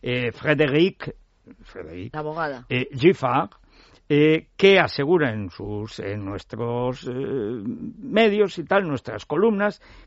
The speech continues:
Speaker 1: que su cliente desea salir, lo que comentábamos ayer, lo más dignamente posible, entre comillas, de este asunto,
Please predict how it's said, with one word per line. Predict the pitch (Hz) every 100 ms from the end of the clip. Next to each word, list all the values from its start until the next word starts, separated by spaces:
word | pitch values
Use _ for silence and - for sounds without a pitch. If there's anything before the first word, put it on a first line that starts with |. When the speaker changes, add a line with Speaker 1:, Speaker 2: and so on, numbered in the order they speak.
| -
Speaker 1:
que | 165 202 -
su | - 185
cliente | - 156 156 165 - 165
desea | 123 - 147 135
salir, | 120 139 156 190
lo | 131
que | -
comentábamos | 98 104 98 120 131 127
ayer, | 139 147 - - - -
lo | 160 160 165
más | 175 208 - 160
dignamente | 190 180 139 143 175 -
posible, | 123 98 - 135 127 139
entre | - 104 123
comillas, | 127 113 117 127 - _ -
de | 120 135
este | 139 - 147 147
asunto, | 143 170 143 127